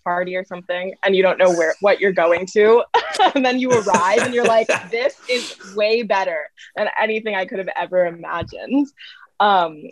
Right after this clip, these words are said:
Speaker 1: and people really just, like, took to the space and made it their own. Like, we had people, we offered a few prompts and activities and people, like, just expanded upon them and created more activities. And it was really, really fun. Um, and then the second time we did it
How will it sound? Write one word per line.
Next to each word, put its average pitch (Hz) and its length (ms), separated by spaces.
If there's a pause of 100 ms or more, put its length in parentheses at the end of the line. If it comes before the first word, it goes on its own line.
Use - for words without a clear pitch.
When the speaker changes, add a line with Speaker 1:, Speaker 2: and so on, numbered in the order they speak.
Speaker 1:
and 214 180
people 247 360
really 208 300
just, 185 220
like, 160 200 (260)
took - 460
to 214 140
the 170 100
space 180 520
and 170 220
made 170 160
it 180 120
their 165 220
own. 170 260
Like, 160 200
we 185 120
had 175 200
people, 165 560 (180)
we 233 120
offered 277 360
a 240 60
few 208 180
prompts 165 460
and 185 80
activities 175 560
and 196 160
people, 185 380
like, - 180 (480)
just 254 340
expanded 190 600
upon 185 320
them 185 220
and 170 120
created 170 320
more 208 240
activities. 185 720
And 175 80
it 165 60
was 170 180
really, 196 420
really 170 300
fun. 156 420 (140)
Um, 160 400 (480)
and 214 160
then 214 80
the 208 100
second 302 420
time 220 240
we 214 120
did 175 180
it 160 200